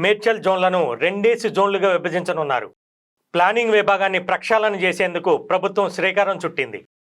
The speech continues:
ఏళ్ల తరబడి ఒకే చోట ఉన్న అధికారులను బదిలీ చేస్తూ గత వారం ఉత్తర్వులు జారీ చేసింది. నాలుగేళ్లు అంతకు మించి ఉన్న వారిని బదిలీ చేశారు.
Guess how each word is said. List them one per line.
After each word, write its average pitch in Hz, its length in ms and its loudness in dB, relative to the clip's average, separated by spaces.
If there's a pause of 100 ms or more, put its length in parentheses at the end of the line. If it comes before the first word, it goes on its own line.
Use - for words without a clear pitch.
(160)
ఏళ్ల 196 260 4 (120)
తరబడి 220 320 4 (100)
ఒకే 220 240 4
చోట 214 240 2
ఉన్న 190 200 0
అధికారులను 190 540 0
బదిలీ 185 360 0
చేస్తూ 185 260 0 (140)
గత 180 120 2 (100)
వారం 196 280 2
ఉత్తర్వులు 190 420 0
జారీ 156 280 0
చేసింది. 131 360 -4 (560)
నాలుగేళ్లు 214 720 2
అంతకు 185 280 -2
మించి 208 260 0
ఉన్న 185 180 0
వారిని 170 280 0 (100)
బదిలీ 185 320 -2
చేశారు. 123 360 -2